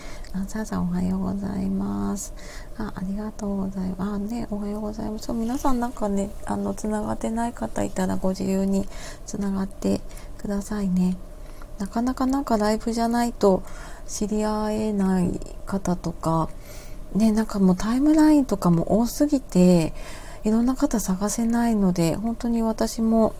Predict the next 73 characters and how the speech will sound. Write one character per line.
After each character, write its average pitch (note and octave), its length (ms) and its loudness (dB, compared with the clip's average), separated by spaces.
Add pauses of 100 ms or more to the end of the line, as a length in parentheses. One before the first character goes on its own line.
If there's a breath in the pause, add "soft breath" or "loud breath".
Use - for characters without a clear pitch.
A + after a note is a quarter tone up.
(260)
ラ G#3 160 2
イ G#3+ 60 -2
ブ、 G#3+ 140 -2
自 G#3 180 0
分 A#3 200 2
の B3 140 2
ラ A#3+ 140 2
イ A#3+ 60 0
ブ A#3+ 100 -2
と B3 140 -2
か F#3 160 0
ね、 F3+ 200 4
他 G#3+ 260 -2
の G#3+ 180 0
方 - 280 -2
の F3 140 2
ラ F3 140 2
イ F3+ 40 2
ブ F3+ 120 0
に F3+ 160 4
行 F3 40 2
っ - 20 -2
て、 F3+ 260 -2
あ、 G3 100 0 (320 loud breath)
こ G#3+ 140 -2
ん - 20 2
な A#3 100 4
素 - 100 -4
敵 A#3 200 0
な A3+ 100 4
方 A3+ 240 0
い F#3+ 100 4
た F#3 160 4
ん F#3+ 60 4
だ F3 120 4
っ E3 60 0
て - 120 -2
思 E3+ 160 2
う E3+ 40 -4
こ D#3+ 120 -4
と E3 160 -2
が E3 140 2
多 F3 180 4
い F3 40 4
の E3 180 -2
で、 D#3+ 260 -2 (460 loud breath)
う - 40 0
ん、 F#3+ 400 2 (540 loud breath)
あ F#3 60 -2
の、 F3 320 0
い F#3+ 80 0
ろ G3 80 2
ん G3 60 2
な G3 100 -2
方 - 500 -4
と - 240 -8
ね、 E3+ 220 -2 (100)
知 - 160 -8
り E3+ 120 -2
合 E3 80 -2
っ - 20 -6
て - 240 -6
い - 100 -8 (140)
け D3+ 120 -6
る D#3+ 120 -6
と - 100 -8
い D#3 60 -6
い - 20 -6
で D#3 160 -8
す - 160 -12
よ - 80 -8
ね。 D#3 300 -6 (100)
あ、 F3+ 140 -6